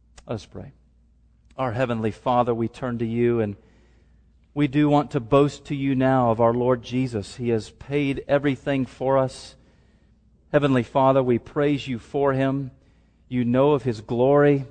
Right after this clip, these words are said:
You have glorified him before the nations, and one day you will glorify him finally when he comes again. We look forward to that day so that we can rejoice in him with no hindrance, singing praises to him,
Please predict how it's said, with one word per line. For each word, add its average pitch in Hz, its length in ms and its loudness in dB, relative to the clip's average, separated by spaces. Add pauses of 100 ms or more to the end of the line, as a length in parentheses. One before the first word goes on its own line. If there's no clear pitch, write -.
(400)
You 120 160 -2
have 104 160 -2 (240)
glorified 147 680 4
him 143 220 0
before 127 380 -4
the 113 80 -4
nations, 123 560 -4
and 107 160 -10
one 127 180 -2
day 123 180 2
you 120 160 -2
will 107 80 -2
glorify 117 640 -2
him 120 440 -2
finally 95 580 -10 (500)
when 113 160 -8
he 107 40 -6
comes 117 380 -6
again. 95 460 -10 (800)
We 123 120 -2
look 127 220 0
forward 120 320 -2
to 120 80 -6
that 110 260 0
day 101 320 0
so 101 280 -10
that 101 180 -6 (560)
we 147 140 2
can 107 240 -6
rejoice 104 500 -4
in 104 100 -10
him 92 380 -10 (380)
with 120 240 -6
no 123 240 -2
hindrance, 101 680 -16 (600)
singing 139 460 -4
praises 143 600 -4
to 139 180 -10
him, 127 380 -10